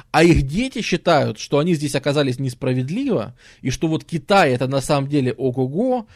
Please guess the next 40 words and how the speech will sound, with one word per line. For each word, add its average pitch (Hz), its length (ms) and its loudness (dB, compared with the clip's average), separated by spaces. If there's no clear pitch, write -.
а 139 140 0
в 143 60 4
Австралии 196 500 2
тут 135 180 -10
все 156 160 -2
расисты, 147 480 -4
меня 135 240 -4
вообще 135 240 -8
не 127 120 -6
рады 123 260 -4
видеть, 160 320 -8
и 120 40 -8
вообще, 117 240 -8
что 131 180 -8
я 120 60 -4
тут 123 220 -12
делаю? 110 400 -12
Но, 156 140 2
с 123 60 0
другой 180 280 2
стороны, 143 280 0
я-то 127 300 0
в, 120 280 -10
в 120 60 -2
Австралии 131 380 -2
родился, 185 640 -2
то 143 80 -2
есть 131 140 -2
на 147 140 0
жизнь 143 340 0
тут 233 220 -6
я 160 100 0
имею 147 220 -2
не 151 100 2
меньше 156 380 -4
прав, 180 240 0
чем 123 180 -6
любой 123 260 -4
белый 123 300 -4
австралиец. 123 640 -8